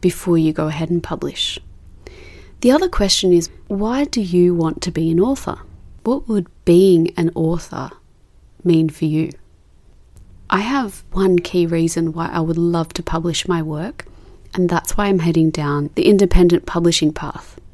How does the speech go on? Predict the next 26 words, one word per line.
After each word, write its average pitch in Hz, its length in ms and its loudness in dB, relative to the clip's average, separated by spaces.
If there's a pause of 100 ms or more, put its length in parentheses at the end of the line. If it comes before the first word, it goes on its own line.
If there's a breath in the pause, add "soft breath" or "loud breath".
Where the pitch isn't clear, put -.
(600)
And 180 120 4
that 190 180 2
is 240 140 2
because 175 480 2
I 175 80 -2
want 175 300 0
to 208 100 -4
help 165 480 -4
women 165 360 2 (100)
to 180 120 0
write 160 300 -2
their 175 100 2
first - 400 -4
draft, 151 580 -6 (200)
to 190 100 -2
see 175 640 4 (140)
that 165 160 -6
it 170 180 -4
is 208 240 -2
possible 165 640 -4 (500 soft breath)
to 180 100 -10
publish 185 540 -4
independently. 156 920 -2 (400)
Publishing 185 500 2
is 160 140 0
possible. - 520 -6